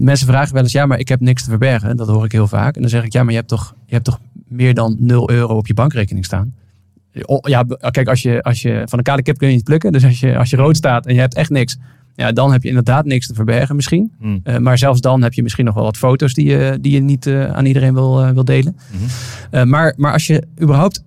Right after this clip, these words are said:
Speaker 1: een bedrag op je bankrekening hebt staan, of op welke bankrekening dan ook,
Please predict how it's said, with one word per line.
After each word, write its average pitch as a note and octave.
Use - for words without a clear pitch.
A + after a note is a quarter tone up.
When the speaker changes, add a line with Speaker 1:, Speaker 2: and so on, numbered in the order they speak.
Speaker 1:
een F#3+
bedrag D#3
op C3+
je C#3
bankrekening B2+
hebt G#2
staan, A2+
of A#2+
op B2
welke B2
bankrekening A#2
dan B2
ook, C#3+